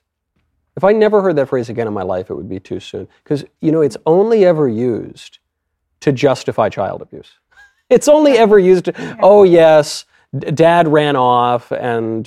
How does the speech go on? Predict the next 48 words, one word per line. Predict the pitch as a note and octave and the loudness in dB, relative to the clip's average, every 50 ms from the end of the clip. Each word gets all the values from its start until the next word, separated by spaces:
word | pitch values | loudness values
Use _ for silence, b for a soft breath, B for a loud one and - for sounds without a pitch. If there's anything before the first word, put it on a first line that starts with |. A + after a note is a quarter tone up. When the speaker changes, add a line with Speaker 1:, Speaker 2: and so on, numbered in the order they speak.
| B2 - - | -12 -10 -8
Speaker 1:
you | B2+ B2 | -6 -6
know, | A#2+ A2+ A2+ A2 A2 A2 | -4 -4 -4 -4 -4 -4
the | A2 G#2 | -6 -8
parents | G2+ - D3 C3+ C3+ C#3 C3 - - | -8 -8 -8 -6 -6 -6 -8 -8 -10
are | B2+ | -10
fighting | _ - B2+ A#2 A2+ A2 A2 G#2+ G#2 G#2 G#2 G#2+ G#2+ G#2+ | _ -2 -2 0 0 0 -2 -4 -6 -6 -8 -8 -8 -10
and | - - A2+ A2 G#2 G#2+ - b b b b b | -12 -12 -12 -12 -10 -12 -12 b b b b b
the | - A#2+ A#2 A2 A2 G#2 - - | -2 0 0 0 0 -4 -6 -8
kid | - - D3 C#3 C3+ | -4 -2 0 0 0
is | A#2+ - | -2 -4
being | - C3 B2+ A#2+ | -4 -4 -4 -4
transed | - - B2 A#2 A2+ A2 A2+ A2+ A2 - | -6 -6 -6 -6 -4 -6 -6 -8 -8 -8
and | G#2+ | -10
his | G#2 A#2+ | -6 -4
education | B2+ B2 B2+ A#2+ - B2 A2+ - - A2+ | -4 -6 -6 -6 -6 -6 -6 -6 -8 -10
is | G#2+ | -10
being | - A2+ A2+ A2 | -8 -8 -8 -8
neglected. | G#2+ B2 A#2 A2 - - - b b b b | -6 -6 -6 -6 -6 -8 -14 b b b b
Oh, | - E3 D#3 | -2 0 0
don't | C3+ F3+ F3 F3 D#3 | 2 2 0 0 0
worry, | C#3+ C3 A#2 G#2 G#2 G2+ F#2+ F#2 F#2 - _ _ _ _ _ | -2 -4 -4 -4 -4 -6 -8 -10 -12 -16 _ _ _ _ _
kids | - - E3+ D3+ C3 B2+ | -6 -4 -4 -4 -4 -4
are | C3 A#2 | -6 -6
resilient." | G#2 G2+ G2 F#2+ - F#2+ F2+ F#2+ F#2+ - - _ _ _ _ _ _ _ _ _ _ - | -6 -8 -10 -10 -10 -10 -10 -10 -12 -14 -18 _ _ _ _ _ _ _ _ _ _ -10
Speaker 2:
Well, | A#3+ | -6
they're | B3 B3 B3 | -6 -4 -4
not | B3 A#3 F#3 - - | -2 -4 -4 -4 -8
so | - A3 G3 | -12 -14 -12
resilient. | F#3+ G3 G3 F#3+ G#3+ F3+ - - D#3 F3 - - _ _ _ _ - | -10 -12 -12 -10 -10 -12 -10 -10 -10 -12 -12 -14 _ _ _ _ -12
It's | B3+ B3+ - | -12 -10 -10
had | C#4+ C#4 B3 A3 G#3 G#3+ G#3+ - A#3+ | -10 -10 -10 -10 -12 -16 -16 -12 -8
really | A3+ A#3 A#3+ A#3 A3 A3 A3 | -4 -4 -4 -4 -4 -6 -6
hard, | G#3 G#3+ G3+ G3 F#3+ F#3+ F#3+ G3 _ _ _ _ _ _ _ - - | -6 -4 -6 -6 -6 -8 -12 -16 _ _ _ _ _ _ _ -14 -10
um, | G#3+ G3 F#3 F3+ F3+ F3+ F3 F#3 F#3+ - _ _ _ | -8 -6 -6 -6 -6 -6 -8 -10 -12 -14 _ _ _
consequences | - - G#3+ F#3+ - - - - G3 F3 - G3 F3+ - - | -14 -10 -10 -10 -10 -12 -18 -16 -18 -16 -14 -16 -18 -16 -16
for | - F#3+ | -14 -10
my | F3+ F3 E3+ F3 | -10 -8 -10 -10
children. | F3 - - F3 E3+ E3+ F#3 E3+ E3+ E3+ F3 F3 b b b b b b b | -12 -12 -12 -14 -12 -10 -8 -6 -6 -6 -6 -10 b b b b b b b
And | A#3 G#3+ | -10 -8
I | |
think | G#3+ A3 A#3+ A3 - - | -8 -8 -10 -10 -8 -8
if | A#3+ A#3 C#4 | -8 -6 -6
you | B3+ B3+ B3+ | -6 -4 -2
looked | C#4 D#4 D4+ - | -2 -2 -4 -4
at | A#3+ A3 - | -8 -8 -6
them, | A3 G#3+ G#3 G3+ | -6 -6 -6 -6
you'd | G#3 A3 A3+ G#3+ - | -6 -8 -8 -10 -8
think | A3+ G3+ G3 G3 G3 - | -10 -8 -8 -10 -12 -16